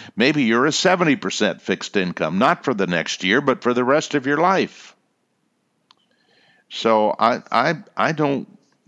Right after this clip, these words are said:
I, I worry about the market tanking. But remember I said there are over two hundred reasons the market can tank. And very often, we don't know which one it is until after it happens, and then it's a big surprise.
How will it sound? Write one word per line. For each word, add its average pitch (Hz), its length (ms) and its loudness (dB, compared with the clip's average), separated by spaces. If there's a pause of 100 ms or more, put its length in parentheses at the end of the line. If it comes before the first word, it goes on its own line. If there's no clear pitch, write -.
(880)
I, 123 200 -2 (100)
I 143 60 2
worry 208 420 2
about 90 300 0
the - 80 -10
market 76 480 -4
tanking. 78 540 -4 (580)
But 101 140 -4
remember 170 280 4
I 147 80 4
said 165 300 0
there 120 100 4
are 120 80 4
over 127 180 0
two 165 260 2
hundred 147 260 0
reasons 127 580 -2
the 101 80 -2
market 117 400 0
can 110 160 -6
tank. 143 480 -2 (1800)
And 101 300 0
very 147 320 4
often, 117 640 0
we 117 180 0
don't 127 400 0
know 120 280 2
which 117 280 0
one 117 240 0
it 113 140 2
is 139 260 2
until 117 340 -2
after 123 380 0
it 117 100 0
happens, 131 520 -2
and 120 160 0
then 131 160 2
it's 127 160 -2
a 131 60 -2
big 127 260 -2
surprise. 147 480 -2